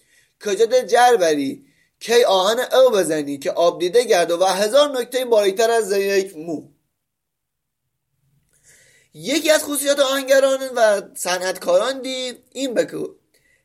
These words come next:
تمام وسایل ده استفادهٔ بهینه می‌کردن، یعنی از ضایعات آهن که دستشان میرسی اونو جمع می‌کردن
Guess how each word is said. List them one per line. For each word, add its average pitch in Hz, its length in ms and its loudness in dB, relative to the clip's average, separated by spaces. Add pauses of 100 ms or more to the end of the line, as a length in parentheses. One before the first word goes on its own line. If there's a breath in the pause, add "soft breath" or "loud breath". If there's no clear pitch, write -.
تمام 233 540 -4
وسایل 214 500 2
ده 262 100 4
استفادهٔ 208 520 -4
بهینه 226 360 -2
می‌کردن، - 500 -8 (600)
یعنی 202 260 -6
از 247 180 -2
ضایعات 196 320 2
آهن 190 540 0
که 208 80 -2
دستشان 175 460 -4
میرسی 180 800 -4 (580)
اونو 247 240 -6
جمع 262 260 -4
می‌کردن 254 720 -2